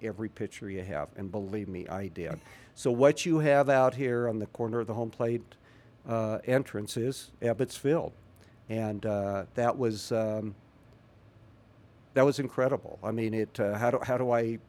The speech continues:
describe such a feeling, having such a personal, uh, involvement?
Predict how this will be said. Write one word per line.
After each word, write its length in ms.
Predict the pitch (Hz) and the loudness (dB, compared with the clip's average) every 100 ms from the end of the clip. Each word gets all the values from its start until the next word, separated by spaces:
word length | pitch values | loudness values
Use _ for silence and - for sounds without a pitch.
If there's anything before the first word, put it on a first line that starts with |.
| - - - - - - - - - | -20 -20 -20 -20 -20 -20 -20 -16 -14
describe 540 | - 120 - 113 120 123 | -10 -10 -2 2 2 2
such 220 | 127 - | -4 -6
a 40 | |
feeling, 440 | 113 131 131 131 110 | -6 0 2 2 0
having 300 | 117 110 113 | -2 -2 -4
such 260 | 123 113 | -4 -6
a 40 | 117 | -6
personal, 460 | - 123 - 113 - - - - - - - | -4 -4 -2 -4 -4 -14 -20 -20 -20 -18 -8
uh, 240 | 120 104 - - - | -6 -4 -6 -14 -14
involvement? 560 | 131 117 123 143 123 - | -10 0 4 6 4 -4